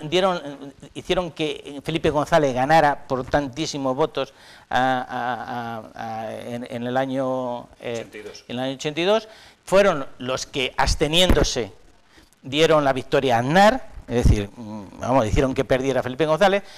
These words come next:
Speaker 1: son los que participando, eh, eh, globalmente dieron la victoria a Zapatero para echar a, a, al P P,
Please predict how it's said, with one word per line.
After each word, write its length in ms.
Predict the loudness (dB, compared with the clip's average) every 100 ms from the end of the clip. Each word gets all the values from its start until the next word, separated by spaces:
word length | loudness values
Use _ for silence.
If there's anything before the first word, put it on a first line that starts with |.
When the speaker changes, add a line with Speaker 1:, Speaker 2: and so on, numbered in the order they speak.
| -12
Speaker 1:
son 240 | -2 2
los 160 | 2 0
que 140 | 0
participando, 1120 | 2 2 0 -8 0 0 2 2 2 2 -2 -4
eh, 600 | -2 -4 -4 -4 -4 -6
eh, 260 | -8 -8 -10
globalmente 800 | -6 0 4 4 0 -2 -2 -2 -6 -14 -2
dieron 200 | 0 2
la 100 | 2
victoria 320 | 0 0 2
a 20 |
Zapatero 480 | 2 0 0 2 4
para 180 | 4 2
echar 280 | 2 2
a, 140 | 2 -2
a, 180 | -4 -8
al 340 | -6 -2 -2
P 140 | 0 2
P, 260 | 4 2